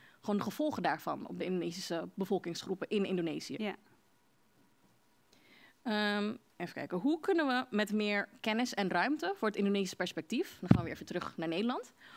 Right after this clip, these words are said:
Speaker 1: Hoe kunnen we met meer kennis en ruimte voor het Indonesisch perspectief gaan dekoloniseren hier in Nederland?
Speaker 2: Oeh. Ehm, nou, eigenlijk voordat we gaan dekoloniseren is het ook wel heel erg belangrijk om even te, stil te staan wat kolonisatie eigenlijk is, hè?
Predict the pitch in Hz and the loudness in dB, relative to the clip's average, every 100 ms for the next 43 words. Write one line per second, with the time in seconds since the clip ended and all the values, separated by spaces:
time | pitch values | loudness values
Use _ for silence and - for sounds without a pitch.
0 | - 269 311 302 277 233 240 240 285 302 | -8 -4 0 0 0 0 0 0 -2 -2
1 | - 233 214 220 226 214 208 196 202 202 | 0 0 2 0 0 -2 -4 -2 0 0
2 | 269 - - 220 - 202 202 185 - - | 0 -4 -4 -4 -4 -6 -4 -4 -6 -2
3 | 202 180 175 170 170 - 160 160 156 147 | 0 0 0 -2 -2 -2 -4 -2 -4 -2
4 | 190 170 143 71 - - - _ _ _ | -2 -2 -4 -10 -12 -14 -14 _ _ _
5 | _ - - - - - 233 226 202 165 | _ -20 -20 -20 -20 -10 -2 2 2 0
6 | 139 - - - - - 214 233 247 240 | -6 -14 -14 -14 -4 2 4 4 2 -2
7 | - _ 240 262 330 339 - 269 403 359 | -6 _ 2 4 4 0 2 2 2 2
8 | 285 240 269 285 269 262 277 294 - 226 | 4 4 2 2 2 2 2 2 0 -2
9 | - 339 403 330 302 294 240 277 254 247 | 0 2 4 4 4 4 4 2 2 0
10 | 254 262 - 233 - - - - 254 254 | 0 0 0 0 0 -6 -6 0 0 2
11 | 233 214 208 - - - _ - _ 233 | 2 2 2 -2 -18 -20 _ -20 _ 2
12 | 233 220 202 214 214 - 208 202 185 - | 4 4 4 2 2 2 0 2 0 2
13 | 294 - - 294 | 0 0 -2 -4